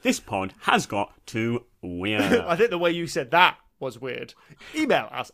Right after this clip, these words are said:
Speaker 2: at failing better at gmail dot com if you think this pod.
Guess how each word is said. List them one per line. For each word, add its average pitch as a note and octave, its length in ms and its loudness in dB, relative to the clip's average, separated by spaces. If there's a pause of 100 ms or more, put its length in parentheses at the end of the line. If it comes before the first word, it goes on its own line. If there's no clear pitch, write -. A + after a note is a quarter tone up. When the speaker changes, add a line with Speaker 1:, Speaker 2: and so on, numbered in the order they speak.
Speaker 2:
at - 300 -2 (160)
failing C#4+ 320 0
better A#2+ 260 -10 (120)
at C4 160 2 (120)
gmail G3 500 0 (100)
dot B2 160 -8
com D4 240 4 (160)
if - 160 -14
you E4+ 160 0
think - 400 -8
this D4+ 160 -6
pod. - 320 -8